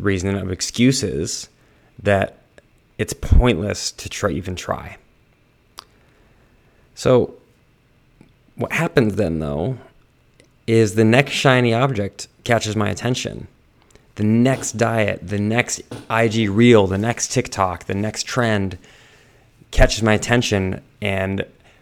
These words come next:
pulls on my heartstrings, pulls on this sense of self that's feeling unworthy and insignificant. And then I get a false sense of gumption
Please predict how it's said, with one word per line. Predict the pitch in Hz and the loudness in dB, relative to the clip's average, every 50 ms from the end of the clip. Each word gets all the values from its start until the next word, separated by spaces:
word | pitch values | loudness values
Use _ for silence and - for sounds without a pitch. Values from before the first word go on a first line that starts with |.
| - _ | -20 _
pulls | - - 123 127 135 151 151 | -4 0 2 4 4 6 6
on | 147 135 113 104 | 6 4 4 4
my | 101 98 | 2 0
heartstrings, | 87 98 117 131 131 - - - 101 95 92 92 92 | 0 0 0 0 0 -4 -8 -8 -6 -6 -6 -6 -8
pulls | - - 123 123 131 127 | 0 2 2 2 4 2
on | 127 113 104 | 0 0 0
this | 104 95 - | 0 -2 -4
sense | - - 110 110 110 - | -2 0 0 0 0 -4
of | 98 87 | -8 -6
self | - - - 110 120 - 120 - - - | -4 -4 -2 0 2 2 2 0 -2 -4
that's | 107 101 92 - - - - | -4 -4 -4 -4 -8 -12 -12
feeling | - - - 101 110 110 113 110 110 107 104 104 - | -14 -12 -4 -2 0 2 2 4 2 2 2 0 0
unworthy | 101 107 107 101 95 101 107 127 131 117 | 0 0 0 0 2 2 4 4 4 2
and | 98 98 | 0 0
insignificant. | 95 - - 95 101 117 139 - - - - 90 90 92 - _ - - _ _ _ - - - _ | -2 -4 -4 -4 -4 -4 -4 -4 -6 -6 -4 -4 -4 -4 -8 _ -20 -20 _ _ _ -20 -20 -18 _
And | - 131 | -2 0
then | 131 135 | 2 2
I | 139 | 4
get | 135 147 | 4 4
a | 143 139 | 4 4
false | - - 107 104 113 - | 2 0 2 2 2 2
sense | - - 107 98 - - | 2 0 0 2 2 -2
of | 98 82 | -2 0
gumption | 101 101 104 104 - - 95 90 87 90 90 92 - - | 2 2 2 2 0 -2 -2 -2 -2 -2 -4 -6 -8 -12